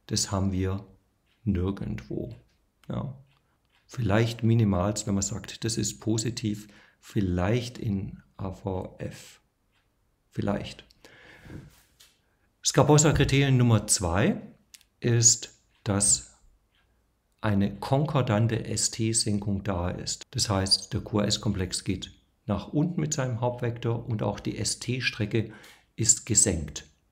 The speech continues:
wie jetzt beim posterior Infarkt und Linkschenkelblock. Und Scarbosa-Kriterium Nummer drei sagt letztendlich, dass ein Verhältnis da ist zwischen der diskordanten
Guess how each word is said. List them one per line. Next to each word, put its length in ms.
wie 140
jetzt 220
beim 260
posterior 560
Infarkt 640
und 260
Linkschenkelblock. 920
Und 120
Scarbosa-Kriterium 1300
Nummer 240
drei 560
sagt 580
letztendlich, 580
dass 260
ein 300
Verhältnis 640
da 240
ist 360
zwischen 460
der 460
diskordanten 1080